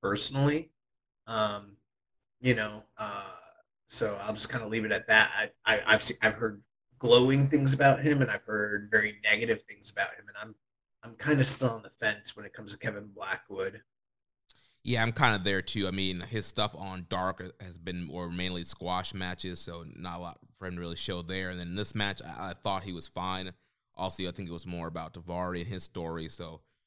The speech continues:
Speaker 2: and it was
Speaker 1: Right.
Speaker 2: kind of the, the middle of the, the mid card match. Not a, t-, not a ton of time here. They got, you know, almost nine minutes. Um, so definitely, um, open to seeing more from him. Uh,
Speaker 1: If
Speaker 2: we
Speaker 1: there was one thing I will say, I like,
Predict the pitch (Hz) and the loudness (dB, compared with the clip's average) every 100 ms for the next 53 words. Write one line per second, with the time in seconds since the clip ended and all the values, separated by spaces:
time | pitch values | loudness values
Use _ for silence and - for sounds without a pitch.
0 | _ _ - 87 87 104 101 - - 101 | _ _ -14 -6 2 4 4 0 -8 -6
1 | 87 80 90 92 104 101 90 90 104 101 | -6 -10 -10 -4 0 0 -2 -8 -6 0
2 | 110 107 107 98 90 90 95 85 - 104 | 0 0 0 0 0 -4 -6 -12 -12 -8
3 | 101 90 98 85 92 85 87 85 85 80 | -6 -6 -8 -10 -8 -8 -8 -8 -10 -10
4 | - 78 87 85 92 80 - 82 82 82 | -16 -16 -14 -12 -10 -10 -10 -10 -8 -10
5 | 80 78 - - - 80 58 57 58 95 | -12 -14 -12 -12 -10 -12 -12 -16 -12 -10
6 | 85 95 98 90 85 85 _ _ _ _ | -6 -6 -4 -6 -6 -8 _ _ _ _
7 | _ - 85 80 113 110 95 - 107 95 | _ -14 -12 -2 0 0 -2 -2 -2 -2
8 | 90 87 90 90 87 92 85 87 _ _ | -4 -4 -4 -6 -8 -8 -8 -12 _ _
9 | _ _ _ _ _ - 165 - 175 170 | _ _ _ _ _ -4 0 4 8 8
10 | 139 147 139 156 135 107 107 107 113 123 | 6 2 2 4 4 4 0 10 10 10
11 | 131 139 123 120 117 113 | 6 2 6 6 4 2